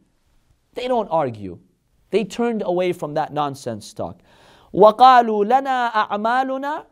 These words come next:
وَلَكُمْ أَعْمَالُكُمْ. They told them, "Look, just let us do our own deeds, have our own religion,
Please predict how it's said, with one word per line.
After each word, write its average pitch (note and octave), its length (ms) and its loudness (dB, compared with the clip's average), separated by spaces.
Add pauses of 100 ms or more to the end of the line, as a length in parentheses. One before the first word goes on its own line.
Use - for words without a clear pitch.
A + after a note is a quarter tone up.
(320)
وَلَكُمْ F3+ 460 0
أَعْمَالُكُمْ. G#2 680 -14 (180)
They E3+ 140 -4
told G3+ 240 -2
them, F#3 120 -4
"Look, C#3+ 280 -8 (160)
just - 280 -16
let F#3+ 140 0
us - 380 -4 (480)
do F3+ 140 2
our F3 280 4
own E3+ 240 -4
deeds, F3 480 -10 (320)
have E3 240 4
our E3+ 280 4
own D#3+ 180 -2
religion, E3+ 480 -8